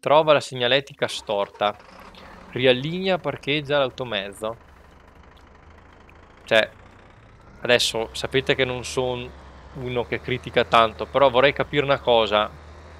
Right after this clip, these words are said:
Vado col camion per raddrizzare dei segnali stradali.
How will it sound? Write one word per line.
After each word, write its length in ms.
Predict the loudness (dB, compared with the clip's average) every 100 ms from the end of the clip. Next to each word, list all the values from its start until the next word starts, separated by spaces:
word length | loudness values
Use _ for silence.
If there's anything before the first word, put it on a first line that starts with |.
| -20 -20 -20
Vado 420 | 6 8 10 6
col 240 | -4 -6 0
camion 720 | 6 6 4 0 -4 -6 -16 -20 -20 -20 -20 -20 -20 -20 -20 4
per 200 | 6 8
raddrizzare 880 | 8 6 4 -6 6 8 10 8 2
dei 200 | -2 -2
segnali 600 | -6 -6 0 2 2 0
stradali. 680 | -6 -4 4 4 4 0